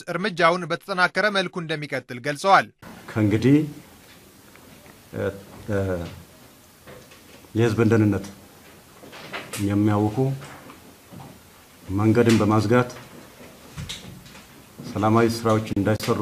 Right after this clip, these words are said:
Speaker 2: የማድረግ ስራዎች በህዝብ ትብብር የፖሊስ እና የጸጥታ አካላትም በቅርበት ተከታትሎ በማጋለጥ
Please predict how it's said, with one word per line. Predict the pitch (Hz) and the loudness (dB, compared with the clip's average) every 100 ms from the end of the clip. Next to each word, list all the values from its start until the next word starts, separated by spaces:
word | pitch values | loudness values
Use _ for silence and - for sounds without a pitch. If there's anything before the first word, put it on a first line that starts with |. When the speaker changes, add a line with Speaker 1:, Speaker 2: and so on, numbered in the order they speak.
| 101 | 0
Speaker 2:
የማድረግ | 95 98 101 110 110 - - | -2 -2 -2 -2 -4 -8 -16
ስራዎች | - 107 117 - - - - - - - - - - - - - - - - - - - | -6 0 0 -2 -14 -18 -20 -20 -20 -20 -12 -12 -12 -16 -20 -20 -20 -18 -16 -16 -16 -8
በህዝብ | 95 110 101 | -4 -2 -2
ትብብር | 104 101 90 127 139 - - - - - - - - - - - - - - | -2 -4 -2 -2 -2 -8 -16 -20 -20 -20 -20 -20 -20 -20 -20 -20 -20 -20 -10
የፖሊስ | 98 98 98 101 - - 104 113 123 - - | -2 0 0 -2 -10 -6 2 4 4 0 -6
እና | 117 104 | -2 0
የጸጥታ | 95 107 131 - 117 | -2 -4 -6 -4 -2
አካላትም | 110 104 101 123 156 - - - - - - - - - - - - - - - - 87 | 0 0 0 0 -2 -6 -18 -20 -20 -20 -20 -20 -20 -20 -20 -20 -20 -20 -20 -20 -20 -8
በቅርበት | 104 113 110 104 110 | -6 -2 0 -2 -2
ተከታትሎ | 95 113 110 113 135 143 - - - - - - - - | -6 -4 -2 0 0 -2 -10 -2 -2 -2 -8 -12 -16 -18
በማጋለጥ | - 95 113 110 107 110 120 | -8 0 2 2 2 4 2